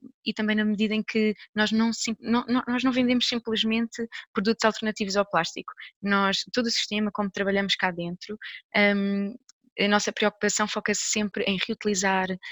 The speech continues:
eh, tudo o que temos, as caixas, as em-, eh, tudo o que seja embalagens, papel de acondicionamento e, e acho que estamos mesmo a criar uma comunidade na medida em que também temos imensos clientes que vêm aqui ter connosco à sede, eh,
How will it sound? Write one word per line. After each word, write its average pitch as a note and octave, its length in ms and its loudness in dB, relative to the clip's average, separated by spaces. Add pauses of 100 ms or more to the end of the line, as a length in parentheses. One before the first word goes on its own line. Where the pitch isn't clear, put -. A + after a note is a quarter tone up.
(220)
eh, G3 140 2
tudo A3 160 2
o G#3+ 40 0
que - 100 -8
temos, G3+ 380 0
as F#3 120 2
caixas, F#3+ 420 2
as F3 120 -2
em-, F#3 180 -2
eh, F#3 280 0
tudo A#3 140 2
o - 20 2
que - 80 -2
seja G3+ 180 2
embalagens, F3+ 580 2 (320)
papel G#3 240 6
de G#3 80 4
acondicionamento G3 1000 2 (360)
e, G3+ 420 6
e G#3+ 40 8
acho G#3+ 140 8
que - 40 0
estamos G#3+ 220 4
mesmo G#3+ 220 6
a G#3 40 2
criar G3 280 6
uma G3 160 2
comunidade F#3+ 640 2 (380)
na G3 240 4
medida G3 260 4
em G3 80 4
que - 120 -4
também G3 220 4
temos F#3+ 280 0
imensos G#3+ 760 6
clientes F#3+ 480 2
que F#3 80 -6
vêm F#3 180 2
aqui F#3 160 -2
ter F#3+ 200 0
connosco F#3 400 2
à F3+ 40 4
sede, F3+ 460 6 (480)
eh, A3 140 8